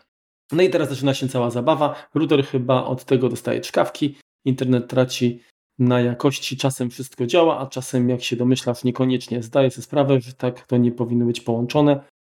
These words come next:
W każdym razie mam ogromną prośbę, czy mógłbyś mi poradzić jakiś dobry router? Taki, który nie będzie kosztował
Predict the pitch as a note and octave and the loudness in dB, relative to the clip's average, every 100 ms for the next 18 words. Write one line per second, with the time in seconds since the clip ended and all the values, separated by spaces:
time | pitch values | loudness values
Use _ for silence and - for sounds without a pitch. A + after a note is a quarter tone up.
0 | _ _ - F3 E3+ C3 C3 A#2 B2 C3 | _ _ -2 0 0 0 0 0 2 2
1 | C3 C3 B2+ B2 A2+ C3+ C3+ C#3 B2 B2 | 0 -2 0 0 0 -2 0 0 2 2
2 | A#2+ A#2+ B2+ A#2+ A#2+ A#2+ A#2 A2 - - | 2 0 0 0 2 2 0 -6 -8 -6
3 | A#2 A2 C#3+ C#3+ F3 - _ _ _ _ | -6 -4 0 4 4 2 _ _ _ _
4 | _ C3 D#3+ - - C3+ B2 B2 B2+ D3 | _ -4 -4 -6 -6 0 2 2 2 2
5 | C3+ B2+ - A#2+ B2 A#2+ A#2+ | 0 -4 -4 0 2 2 -2